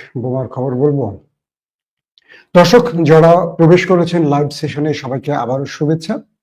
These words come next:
আজকে আমরা যে গুরুত্বপূর্ণ ব্রেকিং খবরগুলো দিতে চাই আপনাদের, তার কয়েকটি শিরোনাম আমি আপনাদের জানিয়ে রাখছি। প্রথম ব্রেকিং খবরটি হলো, ভারত জুড়ে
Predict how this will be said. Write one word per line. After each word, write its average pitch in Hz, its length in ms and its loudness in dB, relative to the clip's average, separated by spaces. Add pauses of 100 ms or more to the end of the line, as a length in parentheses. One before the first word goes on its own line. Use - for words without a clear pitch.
(1080)
আজকে 151 300 0
আমরা 170 360 4
যে 151 240 2
গুরুত্বপূর্ণ 208 680 2
ব্রেকিং 175 520 0
খবরগুলো 151 500 -2
দিতে 143 260 -4
চাই 147 200 -4
আপনাদের, 147 400 -6 (140)
তার 127 340 -14 (240)
কয়েকটি 147 280 -8
শিরোনাম 202 540 -2
আমি 160 180 -2
আপনাদের 143 280 -6
জানিয়ে 127 340 -8
রাখছি। 196 500 -10 (840)
প্রথম 226 500 4
ব্রেকিং 185 400 0
খবরটি 160 420 -2
হলো, 156 320 -2
ভারত 196 500 4
জুড়ে - 360 -8